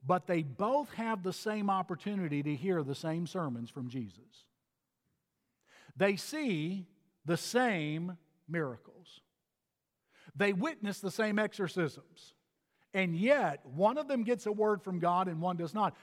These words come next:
It's like some married couples. You've got one that's thriving spiritually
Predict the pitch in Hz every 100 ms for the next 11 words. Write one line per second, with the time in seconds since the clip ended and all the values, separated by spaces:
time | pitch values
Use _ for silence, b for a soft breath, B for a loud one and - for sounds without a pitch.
0 | B 220 302 240 - 220 196 214 262 202
1 | 185 143 127 185 220 214 170 190 226 208
2 | 151 - 180 185 202 208 202 - 220 220
3 | 220 233 226